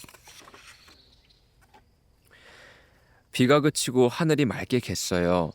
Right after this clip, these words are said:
멀리서 하얀 제스민 꽃이 달콤한 향기를 내뿜으며 반짝이고 있었죠. 마야가 제스민 꽃으로 날아가려고 할 때였어요. "어? 왜 움직일 수가 없지?"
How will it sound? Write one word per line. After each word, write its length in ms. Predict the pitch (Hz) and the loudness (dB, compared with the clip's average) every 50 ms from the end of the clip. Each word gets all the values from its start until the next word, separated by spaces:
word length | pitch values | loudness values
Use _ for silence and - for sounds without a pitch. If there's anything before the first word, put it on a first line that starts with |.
| - _ _ _ _ _ _ _ _ - - - - - - - | -14 _ _ _ _ _ _ _ _ -20 -20 -20 -20 -20 -20 -8
멀리서 540 | - 92 101 110 120 131 131 - 139 127 127 | -2 2 2 4 4 2 0 2 0 0 0
하얀 340 | 123 - - 165 160 151 147 | 0 -2 -2 0 0 0 0
제스민 480 | - - 101 - - - 117 110 107 101 | -2 -4 -4 -6 -4 -2 -2 -2 -2 -2
꽃이 440 | - 101 101 95 - - 95 92 - | 0 0 0 0 0 -2 -2 -4 -4
달콤한 480 | - - - - - - 117 113 113 113 | -4 -10 -14 -10 -6 -2 0 0 2 2
향기를 440 | 113 110 107 95 104 92 95 95 92 | 0 -2 -2 -2 -2 0 0 0 2
내뿜으며 640 | 87 82 - - 92 90 90 87 87 87 85 80 | 0 0 -2 -2 -4 -2 -2 -2 0 0 0 -2
반짝이고 600 | 76 - - - 87 - - 95 95 101 92 107 113 | -2 -4 -8 -10 -8 -6 -6 -4 -4 -4 -2 -2 -2
있었죠. 520 | 113 - - 113 110 - - 90 80 - - - _ _ _ _ _ _ _ _ _ _ - - - - - - - - - | -2 -4 -6 -6 -6 -4 -4 -2 -2 -4 -6 -12 _ _ _ _ _ _ _ _ _ _ -20 -20 -20 -20 -20 -20 -20 -16 -4
마야가 480 | - 95 104 107 113 117 - 120 117 117 | 0 2 4 4 4 4 4 2 2 2
제스민 480 | - - 104 - - - 127 123 120 | 0 -4 -6 -6 -4 -2 0 0 0
꽃으로 420 | - - 113 - - - - 104 101 | 0 -2 -4 -4 -4 -2 0 0 0
날아가려고 560 | 95 98 87 92 95 101 110 117 113 104 110 | 0 -2 -6 -6 -4 -2 -2 -2 -2 -2 -2
할 140 | 104 117 110 | -2 -4 -4
때였어요. 680 | - - 120 110 101 - - - 73 65 55 50 - - - _ _ _ _ _ _ _ _ _ _ _ _ _ _ _ _ | -2 0 0 0 0 0 -2 -2 -2 0 -2 -4 -6 -10 -16 _ _ _ _ _ _ _ _ _ _ _ _ _ _ _ _
"어? 140 | - 196 214 - - _ _ _ _ _ _ _ _ _ _ _ _ _ _ _ _ _ _ | 2 2 2 2 -2 _ _ _ _ _ _ _ _ _ _ _ _ _ _ _ _ _ _
왜 100 | 160 175 | 4 4
움직일 380 | 165 139 143 143 165 175 185 | 6 4 4 2 2 0 0
수가 260 | 170 - - 185 185 | 0 0 -2 -2 -2
없지?" 480 | 165 135 - - - - 202 233 277 - | -2 -2 -4 -4 -4 -2 0 0 -2 -4